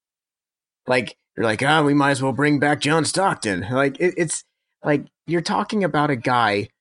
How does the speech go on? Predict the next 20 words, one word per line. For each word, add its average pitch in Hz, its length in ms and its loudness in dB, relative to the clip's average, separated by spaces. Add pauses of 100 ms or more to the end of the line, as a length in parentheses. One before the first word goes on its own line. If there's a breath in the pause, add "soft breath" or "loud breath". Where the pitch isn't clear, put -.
(260)
who 135 160 0
averaged 131 800 0
per 170 200 2
thirty-six, 143 720 0 (280)
twenty-three 175 500 0
points 143 320 0
a 143 60 -2
game, 104 360 -2 (200)
seven 170 400 0
assists 113 540 -2 (340 soft breath)
on 127 400 2 (260)
forty-three 196 400 2
percent 170 380 -2
shooting 147 320 0
from 139 420 -2
the, 98 260 -6 (120)
the, 123 160 -8
from 131 200 -2
the 120 80 0
floor, 117 440 0